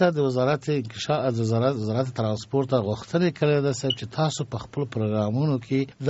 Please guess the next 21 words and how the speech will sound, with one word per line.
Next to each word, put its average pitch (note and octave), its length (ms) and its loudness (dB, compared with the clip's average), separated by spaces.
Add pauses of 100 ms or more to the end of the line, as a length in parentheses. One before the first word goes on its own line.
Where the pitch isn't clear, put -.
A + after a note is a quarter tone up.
(100)
هایدرومټرولوژي E3+ 1040 2 (180)
دستګاه A2 400 -2 (120)
او A2+ 60 -2 (100)
سیستمونه A#2 500 0 (100)
باید A2+ 260 0
تقویت - 340 -12
وکړي. - 240 -20
که D#3+ 160 2
چیرې G#3+ 260 4 (200)
مونږ F#3 440 2 (100)
خبر D3 300 6 (120)
سو C3+ 80 -6 (100)
چې A2+ 100 -6 (360)
یو F3+ 160 10
م-، F3 200 2 (120)
یو E3 160 8
ورځ D#3 200 2 (160)
مخکې، C3 280 -4 (120)
دوه C3 160 4
ورځې C#3+ 320 0
مخکې، - 260 -4